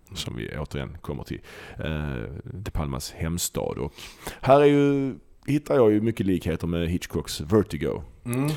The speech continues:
Speaker 1: Där är någon sekvens där hon sitter på sån här bänk framför en tavla och tittar. Och det är väldigt, eh, ur bilden ser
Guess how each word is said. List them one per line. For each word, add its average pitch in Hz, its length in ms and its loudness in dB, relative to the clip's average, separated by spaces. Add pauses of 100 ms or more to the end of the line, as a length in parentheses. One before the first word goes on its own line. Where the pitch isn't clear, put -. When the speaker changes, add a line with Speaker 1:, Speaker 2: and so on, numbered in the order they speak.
(340)
Speaker 1:
Där 87 140 -2
är 92 80 2
någon 92 120 0
sekvens 101 400 -2
där - 80 -8
hon 82 80 -6
sitter - 320 -2
på 85 120 -6
sån 82 100 -8
här 80 160 -4
bänk 76 320 -2
framför 82 320 -4
en 78 60 -6
tavla 73 380 -2
och - 80 -8
tittar. - 380 -8
Och 50 260 -6 (720)
det 73 180 -2
är 82 60 -2
väldigt, 78 420 -8
eh, 53 60 -8 (760)
ur 101 180 2
bilden 85 520 0
ser 98 200 0